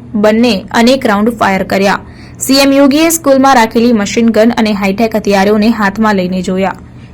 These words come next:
યોગીએ કહ્યું હતું કે દેશની પહેલી સૈનિક સ્કૂલ ઓગણીસો સાહીઠમાં લખનૌમાં સ્થાપિત થઈ ગઈ હતી. તે પછી ઓગણીસો એકસઠમાં પાંચ અન્ય સૈનિક સ્કૂલ બની.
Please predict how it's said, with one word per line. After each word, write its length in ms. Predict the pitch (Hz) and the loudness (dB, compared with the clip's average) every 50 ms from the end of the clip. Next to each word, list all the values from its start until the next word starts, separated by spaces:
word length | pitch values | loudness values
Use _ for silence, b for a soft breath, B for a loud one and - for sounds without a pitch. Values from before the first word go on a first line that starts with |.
| B - | B -2
યોગીએ 400 | 226 254 269 277 247 294 311 320 | 2 4 4 4 4 4 2 2
કહ્યું 280 | 302 277 285 294 294 294 | 4 4 4 6 4 4
હતું 220 | 285 285 285 311 | 4 2 0 2
કે 100 | 302 311 | 2 2
દેશની 340 | 262 262 262 269 269 277 269 | 4 4 2 2 2 0 0
પહેલી 300 | 254 247 240 240 254 262 | 2 2 2 4 2 2
સૈનિક 380 | 247 247 226 220 226 240 233 240 | 2 0 0 2 2 0 0 -2
સ્કૂલ 300 | 233 - - 247 247 240 | -4 -2 -2 0 2 2
ઓગણીસો 340 | 220 214 214 214 208 - | 2 2 0 -2 -2 -2
સાહીઠમાં 580 | 214 214 - 208 196 214 233 233 226 226 226 220 | -4 -2 -2 -2 0 2 0 0 2 0 0 2
લખનૌમાં 520 | 208 190 196 - 233 233 220 208 202 214 | 0 0 0 0 0 0 2 2 0 0
સ્થાપિત 460 | 233 220 - - 196 196 - 233 233 - | -2 -2 -2 -2 -2 0 0 -4 -4 -4
થઈ 140 | - 196 | -6 -4
ગઈ 160 | 185 190 190 190 | -2 -2 -2 -2
હતી. 320 | 190 190 - - - - - - - | -4 -4 -4 -4 -4 -6 -10 -10 -6
તે 100 | - 180 | -6 -4
પછી 340 | - - 180 175 - 233 233 | -2 -4 -4 -4 -2 0 0
ઓગણીસો 380 | 208 190 196 196 196 196 - 208 | 0 0 0 -2 -4 -2 -2 -4
એકસઠમાં 600 | 190 180 - - - 240 233 226 214 202 226 262 B B B B B B - | -4 -4 -4 -2 -2 -2 0 0 0 0 0 -2 B B B B B B -4
પાંચ 320 | - 247 247 269 - - - | -2 2 2 2 0 0 -2
અન્ય 280 | - 262 240 233 240 | 0 2 2 2 2
સૈનિક 340 | 254 - 226 208 208 220 214 | 0 0 -2 -2 -2 -4 -6
સ્કૂલ 280 | - - - 202 190 185 | -6 -4 -2 -2 -2 -2
બની. 300 | 185 180 185 185 196 | -2 -4 -4 -4 -6